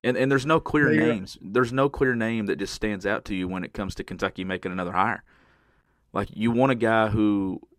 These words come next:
Speaker 1: the, the biggest thing to me, Derek, and I talked to somebody about this yesterday, is whoever it is, you have to, you want somebody who will accept the fan base and be transparent with the fan base the way Cal's been when it comes to getting on Twitter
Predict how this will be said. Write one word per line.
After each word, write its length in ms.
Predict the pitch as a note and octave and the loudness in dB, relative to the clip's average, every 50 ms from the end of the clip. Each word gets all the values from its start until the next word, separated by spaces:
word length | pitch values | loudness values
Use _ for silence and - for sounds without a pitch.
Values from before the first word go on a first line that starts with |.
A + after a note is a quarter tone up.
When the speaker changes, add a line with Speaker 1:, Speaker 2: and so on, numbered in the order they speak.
| _ _ _ _ _ _ _ _ _ - - _ _ | _ _ _ _ _ _ _ _ _ -20 -20 _ _
Speaker 1:
the, 80 | - B2 | -2 0
the 160 | A2 B2+ C3+ | 2 2 4
biggest 360 | C3 F#3 G3 F#3+ E3+ - - | 6 6 6 6 2 0 -2
thing 160 | C#3 C3 B2 | -4 -2 -2
to 60 | A2 | -2
me, 140 | G#2 G#2+ G2+ | -2 -2 -2
Derek, 240 | F2+ F#2 F2+ F2 - | 0 0 0 0 0
and 60 | G2 | -4
I 40 | G2 | -2
talked 220 | - B2+ A#2 A2 | 0 0 0 0
to 60 | - - | -2 -6
somebody 180 | A#2 G#2+ G2+ | -2 -2 0
about 180 | F#2+ G2 F#2 - | 0 0 -2 -2
this 180 | F#2+ F#2+ - | -6 -6 -2
yesterday, 460 | - G2 F#2 - - F#2 F#2 F2+ F2+ F#2 | -2 -2 -2 -4 -6 -6 -4 -2 -2 -4
is 120 | F2+ - | -4 -4
whoever 360 | - C3+ D3 C#3+ C3+ A#2 G#2 | -2 0 0 0 0 0 0
it 60 | G2 | 2
is, 280 | G#2 G#2+ G#2 G2 F#2 G2+ | 2 2 2 2 0 -2
you 100 | G2+ G2 | -4 -2
have 200 | G#2+ A2+ A2 - | -2 -2 -2 -4
to, 140 | - F#2+ - | -6 -8 -4
you 120 | G2+ G#2+ | -4 -4
want 220 | A2 A#2 B2 - - | -4 -2 -4 -4 -6
somebody 500 | - - G#2+ G#2 G#2 G2+ G2 G2 G2 F#2+ | -6 -6 -4 -2 0 0 0 0 -2 -4
who 180 | G2 G2+ F#2+ | -6 -6 -6
will 320 | F#2 F2+ F#2+ F#2+ F#2 F2+ E2 | -4 -4 -2 -2 -2 -2 -4
accept 400 | - - - - G#2+ G#2+ - - | -4 -6 -4 -2 -2 -2 -2 -4
the 60 | G2+ | -8
fan 260 | - G#2 G2 G2 F#2+ | -6 -6 -6 -4 -4
base 420 | F#2+ F#2 F#2 F#2 F#2 - - - - - _ _ _ _ _ _ _ _ | -2 -2 -2 -2 -4 -8 -12 -16 -18 -20 _ _ _ _ _ _ _ _
and 120 | - G2 F#2+ | -8 -4 -2
be 120 | G2+ F#2+ | -2 -2
transparent 560 | - - G#2+ G#2 G2 - - - G2 F#2+ - | 0 0 -2 -2 -2 -2 -2 0 0 0 -2
with 100 | - F#2+ | -4 -6
the 60 | - - | -8 -6
fan 220 | - G2 F#2+ F#2 | -6 -6 -4 -2
base 240 | F#2 F#2 F#2 - - | -2 -2 -4 -4 -6
the 80 | - | -6
way 140 | F#2 F#2 F2+ F2 | -4 -4 -4 -4
Cal's 340 | - F2+ E2+ E2+ F2+ E2+ | -4 -4 -2 -2 -4 -6
been 240 | - - E2+ E2 E2+ | -8 -8 -8 -8 -6
when 100 | F2 F2 | -6 -6
it 80 | - - | -8 -6
comes 260 | - G2+ F#2 F2+ - | -8 -8 -8 -8 -10
to 340 | - - F#2 F2+ F2+ F2+ E2+ | -8 -6 -4 -4 -4 -4 -4
getting 240 | E2+ G#2 G2+ G2+ G2 | -2 -2 -2 -2 -2
on 120 | F#2+ G2 | -4 -4
Twitter 480 | - - - G2 F#2+ F#2+ F#2 F#2 F#2 - | -4 -4 -4 -2 -2 0 0 0 -2 -4